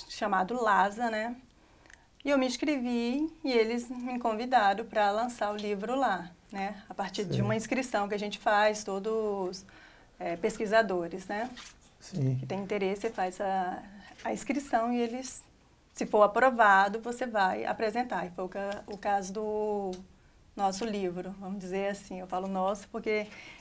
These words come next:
Speaker 1: eu incluo também, é, o meu objeto de estudo, que foram os beneficiários, e eu coloco ele como sendo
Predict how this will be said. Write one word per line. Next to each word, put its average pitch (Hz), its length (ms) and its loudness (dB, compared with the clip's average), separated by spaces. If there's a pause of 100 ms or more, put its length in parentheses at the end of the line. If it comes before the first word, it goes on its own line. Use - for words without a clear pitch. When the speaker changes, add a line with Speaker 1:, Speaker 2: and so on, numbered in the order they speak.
Speaker 1:
eu 214 80 -2
incluo 214 360 -2
também, 220 600 0 (360)
é, 202 600 2
o 208 60 -4
meu 220 240 4
objeto 214 400 2
de 190 80 -2
estudo, 220 420 -2
que 220 120 -4
foram 208 180 -8
os 196 80 -6
beneficiários, 202 760 0
e - 20 -2
eu 208 80 0
coloco 202 340 0
ele 196 200 -4
como 208 200 -6
sendo 208 800 -2